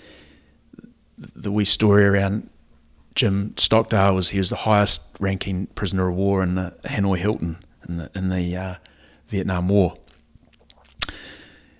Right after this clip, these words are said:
And, uh, a-, and as such, he needed to take control of the prisoners. So he, 'cause he's the highest ranking, so he needs to lead them.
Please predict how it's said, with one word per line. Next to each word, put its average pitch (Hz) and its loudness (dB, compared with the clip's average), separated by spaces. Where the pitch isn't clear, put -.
And, 98 6
uh, 95 6
a-, 110 0
and 104 2
as 113 6
such, - 6
he 104 4
needed 95 0
to - -10
take - -4
control 92 0
of 87 -6
the - -16
prisoners. 110 -4
So 90 -6
he, 92 -6
'cause - -6
he's 98 -6
the - -10
highest 95 0
ranking, 113 0
so 90 2
he 90 -2
needs 98 0
to 90 -2
lead 120 2
them. 87 2